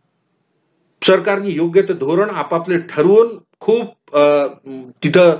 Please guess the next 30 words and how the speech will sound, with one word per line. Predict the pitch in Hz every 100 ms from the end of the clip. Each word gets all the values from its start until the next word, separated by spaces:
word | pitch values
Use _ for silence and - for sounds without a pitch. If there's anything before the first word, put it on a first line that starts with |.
| - - _
धोरणी | 190 175 190 233 220
लोक | 185 185
आहेत | 170
सरकारमध्ये, | 147 151 185 175 170
जसं | 147 147 175
मी | 165
नेहमी | 160 180
सांगतो. | 170 147 120 110 _ _ _ - _ _ -
त्या, | 151 175 - 170
तिथं | 170 208 208 214 139
विवेकाची | 135 180 220 208 196 -
कमतरता | 220 165 170 214 214 220
नाहीये, | 196 220 170 101 _ _ _ _ _ -
तिथं | 180 240
आहे | 180 147 185
फक्त | 196 180 - 226
धोरण | 175 - 147 202 220
घेण्याची | 175 156 170 170 - -
धमक | 131 139 - _ _ _ _ _ _ -
काय | 156 208 208
आणि | 139 185 233 220 _ _
ठळक | - 190 226
पावडं | - 156 165 170
उचलायसाठी | 180 135 170 180 175 170 139 160 185
जो, | - 165 180 175 -
अ, | 147 135 120 -
खंबीर | 165 170 185
जे | 170 165
काय | 160 156 151 131 -
लागतं | 123 - - 120